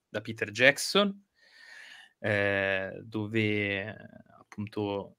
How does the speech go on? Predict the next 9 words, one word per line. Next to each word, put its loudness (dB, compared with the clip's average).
ehm, -8
cioè 4
Fro-, 0
Frodo 10
vuole 8
dare 12
l'anello 4
a 0
Galadriel 2